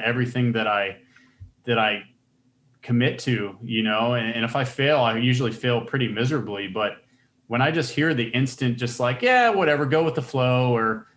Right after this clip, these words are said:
"Eh, I don't care." I just, I always look at the person like, "Really?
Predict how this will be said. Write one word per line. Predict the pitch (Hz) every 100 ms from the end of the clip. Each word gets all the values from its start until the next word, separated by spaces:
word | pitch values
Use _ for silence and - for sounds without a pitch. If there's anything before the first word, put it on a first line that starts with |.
| _
"Eh, | 214 214 208
I |
don't | 285 -
care." | 131 127 127 127 - _ _ _
I | 147
just, | 185 - - -
I | 135
always | 180 247
look | 165 233
at |
the | 277
person | - 135 123 120
like, | 117 110 110
"Really? | 107 151 294 370 330